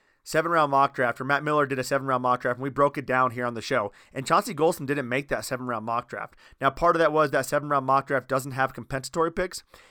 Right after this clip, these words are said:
and part of it is, you'll look at that, you know, if Alaric Jackson's ranked two hundred forty-third and Chauncey Golston's two hundred, um, why is, why is Alaric Jackson getting drafted and Chauncey Golston isn't in the, you know, some of these late mock drafts?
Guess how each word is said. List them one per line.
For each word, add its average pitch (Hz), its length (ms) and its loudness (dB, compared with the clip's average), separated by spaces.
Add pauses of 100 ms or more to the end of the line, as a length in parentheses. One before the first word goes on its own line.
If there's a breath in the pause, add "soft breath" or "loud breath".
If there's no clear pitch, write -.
(140 soft breath)
and 143 160 -6
part 180 200 2
of 185 80 -4
it - 60 -4
is, 160 320 -2 (300 soft breath)
you'll 147 160 0
look 175 140 4
at 151 60 -8
that, 127 240 2
you 131 60 -8
know, 131 220 0
if 143 160 -8
Alaric 156 260 2
Jackson's 160 360 2
ranked 143 200 -4
two 160 80 0
hundred 156 220 0
forty-third 151 460 -4
and 127 80 -10
Chauncey 147 320 -6
Golston's 147 380 -6
two 127 200 -10
hundred, 147 400 -4 (520 soft breath)
um, 117 420 0
why 147 300 4
is, 170 180 0 (320)
why 151 160 4
is 175 80 0
Alaric 185 200 0
Jackson 156 340 -2
getting 139 200 -6
drafted 139 400 0
and 135 160 -8
Chauncey 135 300 -4
Golston 139 340 -6
isn't 120 220 -8
in 127 200 -8
the, 120 220 -2
you 123 60 -8
know, 120 60 -6
some 143 200 -4
of 131 60 -2
these 127 160 -4
late 127 180 -2
mock 127 260 0
drafts? 101 340 -6